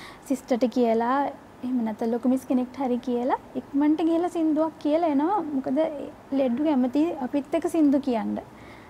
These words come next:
සින්දු අහන්න නිකාං කැසට් එකේ හරි එහෙම නැත්නම් YouTube එකේ හරි සින්දුවක් අහනවට වඩා අපි යාළ ගාවින් ඉඳලා සින්දුවක් කියනකොට යාළට ගොඩක් සතුටු වෙනවා. ඒ වගේම ලෙඩ්-,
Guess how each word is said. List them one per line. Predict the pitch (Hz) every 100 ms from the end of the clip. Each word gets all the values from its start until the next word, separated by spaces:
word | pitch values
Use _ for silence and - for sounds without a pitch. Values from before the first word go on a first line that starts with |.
| -
සින්දු | - 277 277
අහන්න | 285 285 285 269
නිකාං | 247 - 262 262
කැසට් | 277 269 254 254
එකේ | 226 240
හරි | 247 247 233
එහෙම | 233 262
නැත්නම් | 247 240 240 - 247 240 247 262 285
YouTube | 247 240 254 240 240
එකේ | 240 277
හරි | 285 247 254 311 - - -
සින්දුවක් | 294 262 285 277
අහනවට | 294 302 285 302 285
වඩා | 311 311 427 - -
අපි | 294 269 311
යාළ | 320 302 302
ගාවින් | 294 302 302 294
ඉඳලා | 294 311
සින්දුවක් | 311 285 269 311
කියනකොට | - 320 311 339
යාළට | 339 294 302 269 311 - -
ගොඩක් | 269 277
සතුටු | - 240 240 214
වෙනවා. | 247 262
ඒ | 277
වගේම | 339 370
ලෙඩ්-, | 277 262